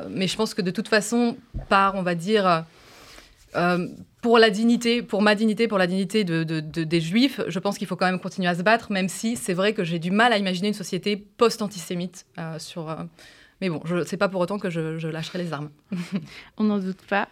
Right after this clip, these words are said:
Speaker 2: Euh, vous utilisez les notions de race et de blanchité des constructions, euh, sociales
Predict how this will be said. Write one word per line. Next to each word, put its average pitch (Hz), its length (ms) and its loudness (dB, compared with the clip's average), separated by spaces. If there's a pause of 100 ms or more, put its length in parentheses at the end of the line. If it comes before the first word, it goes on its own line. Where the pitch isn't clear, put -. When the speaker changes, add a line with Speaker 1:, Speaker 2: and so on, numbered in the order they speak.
Speaker 2:
Euh, 196 240 0
vous 196 280 0
utilisez 214 420 0
les 233 140 4
notions 196 380 0
de 196 160 0
race 185 500 0 (100)
et - 80 -6
de 170 320 -2
blanchité 185 500 -2
des 196 140 0
constructions, 175 640 -4
euh, 165 60 0
sociales 202 560 -2